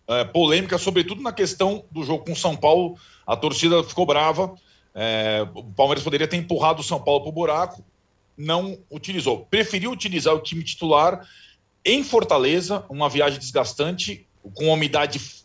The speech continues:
grande, o desgaste total num campo que é mais pesado e tudo mais. Fora o Felipe Melo, jogaram todos. E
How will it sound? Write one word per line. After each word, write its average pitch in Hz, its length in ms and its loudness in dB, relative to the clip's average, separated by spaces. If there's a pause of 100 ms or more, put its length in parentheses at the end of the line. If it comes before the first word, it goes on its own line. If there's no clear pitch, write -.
(140)
grande, 185 720 0 (100)
o 139 80 -20
desgaste 160 600 -2
total 175 400 4
num 208 200 0
campo 202 500 -2 (260)
que 156 120 0
é - 20 4
mais 160 400 0
pesado 170 600 2
e 151 40 -4
tudo 151 180 -8
mais. 165 420 -2 (300)
Fora 214 320 2
o 190 60 0
Felipe 185 300 -6
Melo, 185 260 0
jogaram 185 440 -2
todos. 123 520 -8 (240)
E 208 180 -12